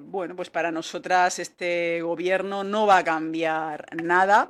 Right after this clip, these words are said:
eh, sustancialmente. Es un nuevo gobierno, un gobierno de coalición, pero como he comentado antes, el régimen es exactamente el mismo. Es un gobierno, pues, que va a seguir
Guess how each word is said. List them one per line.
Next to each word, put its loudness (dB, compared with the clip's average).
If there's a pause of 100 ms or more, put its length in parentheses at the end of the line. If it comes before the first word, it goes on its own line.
(140)
eh, -8
sustancialmente. -6
Es -12
un -8
nuevo -4
gobierno, -6
un -10
gobierno -6
de -6
coalición, -8
pero -6
como -14 (300)
he -8
comentado -6
antes, -8
el -8
régimen -6
es -16
exactamente -8 (420)
el -4
mismo. -6
Es -14
un -10
gobierno, -4
pues, -10
que -14
va -6
a -4
seguir -4